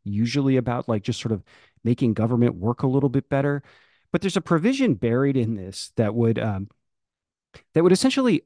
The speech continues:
eliminate mentorship programs for women and minorities who want to become harbor pilots, right? And harbor pilots, those are the folks that, like, guide big cruise ships and, and freight ships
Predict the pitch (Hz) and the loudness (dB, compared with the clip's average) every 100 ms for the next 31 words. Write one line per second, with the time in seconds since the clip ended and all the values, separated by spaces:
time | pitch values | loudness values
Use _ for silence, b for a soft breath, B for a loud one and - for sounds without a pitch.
0 | _ 151 131 131 180 214 202 151 98 110 | _ -2 0 0 2 2 0 -2 -4 -4
1 | 143 143 123 120 - - 117 110 101 104 | -2 -2 -2 -6 -6 -4 -4 -4 -6 -8
2 | - 107 147 185 180 120 110 117 120 110 | -6 -2 0 2 2 2 0 0 -2 -4
3 | - 98 110 117 - 113 98 - - 135 | -6 -8 -4 -4 -2 -4 -4 -12 0 2
4 | 104 87 - 85 76 55 - - - 117 | 2 -6 -10 -12 -14 -16 -12 -12 -2 -2
5 | 127 B B B 165 143 254 254 - 143 | -2 B B B -6 0 2 2 2 2
6 | 107 - 196 208 190 127 123 - 110 113 | 2 2 2 2 2 2 2 0 -4 -2
7 | 104 90 - 113 113 107 98 113 98 - | -8 -6 -4 0 0 -2 -2 -4 -4 -12
8 | - 113 113 - 110 107 - 101 98 - | -4 0 0 0 -2 -2 -4 -4 -4 -8
9 | 95 - - 113 - - 113 107 - - | -10 -10 -4 -4 -2 -4 -2 -4 -8 -12